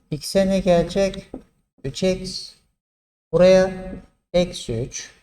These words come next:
Buraya artı beş koyalım. Çaprazdayım bakın. Beş x'ten dokuz x çıkarın gençler. Eksi dört x kalır. O zaman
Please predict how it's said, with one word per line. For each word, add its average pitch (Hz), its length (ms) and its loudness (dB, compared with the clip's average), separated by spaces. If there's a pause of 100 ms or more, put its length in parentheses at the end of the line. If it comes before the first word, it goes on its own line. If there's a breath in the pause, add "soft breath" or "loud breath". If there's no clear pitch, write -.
(200)
Buraya 180 380 4 (840)
artı 151 360 -2
beş - 280 -8
koyalım. 139 420 -8 (520 soft breath)
Çaprazdayım 190 800 4
bakın. 196 360 0 (720)
Beş 170 260 2
x'ten 151 460 -4
dokuz 165 300 -2
x 175 260 -6
çıkarın 160 460 -4
gençler. 156 460 -2
Eksi 180 400 -8
dört 143 300 0
x - 200 -10
kalır. - 340 -16
O 139 40 -6
zaman 175 380 -4